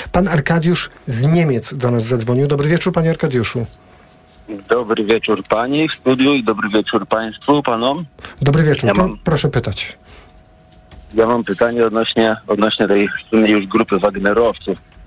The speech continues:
Speaker 2: Oni teraz, jak wszyscy wiemy, są na Białorusi i wszyscy spodziewają się także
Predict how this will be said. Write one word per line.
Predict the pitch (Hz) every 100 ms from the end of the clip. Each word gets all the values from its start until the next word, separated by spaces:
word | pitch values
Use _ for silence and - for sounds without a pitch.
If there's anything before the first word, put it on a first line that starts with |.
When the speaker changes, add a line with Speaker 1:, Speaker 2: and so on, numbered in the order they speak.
| -
Speaker 2:
Oni | 120 139
teraz, | 123 127 -
jak | -
wszyscy | - 127 120
wiemy, | 123 120 117
są | 123
na | 120
Białorusi | 107 117 117 131 107 -
i | 95
wszyscy | 101 143 - 135
spodziewają | 123 104 107 123 123
się | 113 104
także | - 110 98 107 117